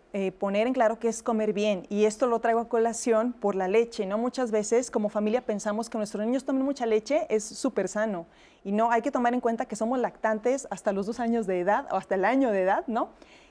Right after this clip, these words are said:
Y que de ahí, si nuestro niño está tome y tome leche y toma un litro al día, ¿qué pasa? Esto va a condicionar una deficiencia de hierro por muy fortificada que esté esa leche.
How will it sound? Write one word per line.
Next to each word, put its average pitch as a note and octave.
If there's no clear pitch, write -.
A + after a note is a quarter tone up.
Y A3+
que A#3+
de A#3
ahí, D4
si A#3
nuestro A#3
niño C#4
está B3
tome B3
y A#3+
tome A#3+
leche A#3
y A3
toma A3+
un A#3
litro A3
al F#3+
día, G#3
¿qué G#3
pasa? G#3+
Esto B3+
va A#3+
a A#3+
condicionar A3+
una B3
deficiencia A3
de G3
hierro G#3+
por G3
muy G3+
fortificada G3+
que -
esté -
esa F3
leche. -